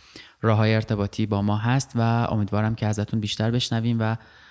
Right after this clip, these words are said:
شما موضوع پیشنهاد بدید اصلاً به ما، به من و امیر، که راجع به چه موضوعی می‌تونیم صحبت بکنیم. اگر، ام،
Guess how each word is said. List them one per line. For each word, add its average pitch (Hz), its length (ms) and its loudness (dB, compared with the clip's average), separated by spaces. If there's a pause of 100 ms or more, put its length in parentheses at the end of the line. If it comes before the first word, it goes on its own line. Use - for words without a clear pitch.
(180)
شما 139 260 6
موضوع 131 300 4
پیشنهاد 107 420 0
بدید 104 200 0
اصلاً 107 240 0
به 104 160 0
ما، 107 300 0
به 110 160 -2
من 107 260 0
و - 20 0
امیر، 101 300 0
که 113 160 -2
راجع 104 160 -2
به 110 80 -6
چه 123 140 -2
موضوعی 117 400 0
می‌تونیم 113 280 -2
صحبت 107 400 -2
بکنیم. 113 440 -2
اگر، 107 320 -2 (800)
ام، 101 480 0